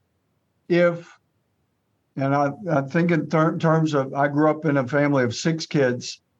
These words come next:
If my father had come home one day and said, "Kids, go beat up on your mother." Y-, you know, the kids can't say, "Well, Dad said beat up on you, Mom, so we're gonna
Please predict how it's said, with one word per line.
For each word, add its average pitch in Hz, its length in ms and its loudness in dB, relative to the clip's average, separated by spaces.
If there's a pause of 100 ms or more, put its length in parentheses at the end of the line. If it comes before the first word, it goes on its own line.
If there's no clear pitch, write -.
(300)
If 165 140 0
my 226 240 4
father 190 440 2
had 151 140 -2
come 156 220 0
home 139 340 0
one 120 280 0
day 110 260 -2 (720)
and 143 180 0
said, 131 500 -2 (1000)
"Kids, 180 540 -2 (1000)
go 165 180 2
beat 170 280 2
up 165 200 2
on 147 180 2
your 131 120 0
mother." 123 400 0 (920)
Y-, 165 480 -4
you 240 140 2
know, 165 140 2
the 160 100 0
kids 220 320 -2
can't 196 280 -2
say, 147 280 0
"Well, 240 540 -2 (920)
Dad 208 360 0
said 170 420 -2
beat 190 180 0
up 285 240 0
on 180 220 2
you, 139 80 2
Mom, 165 260 0
so 165 140 -2
we're 185 180 0
gonna 240 300 0